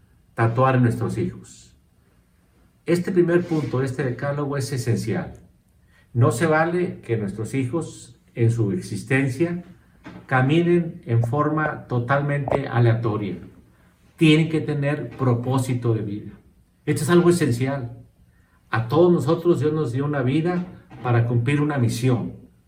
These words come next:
no para venir precisamente aquí a este mundo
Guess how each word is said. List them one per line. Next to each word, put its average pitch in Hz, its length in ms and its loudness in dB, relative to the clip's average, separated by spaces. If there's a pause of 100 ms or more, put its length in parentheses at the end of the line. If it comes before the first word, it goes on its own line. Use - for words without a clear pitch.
(320)
no 139 260 4
para 143 200 0
venir 117 360 0
precisamente 131 1120 -4
aquí 98 280 -6
a 123 60 4
este 123 220 -2
mundo 160 460 0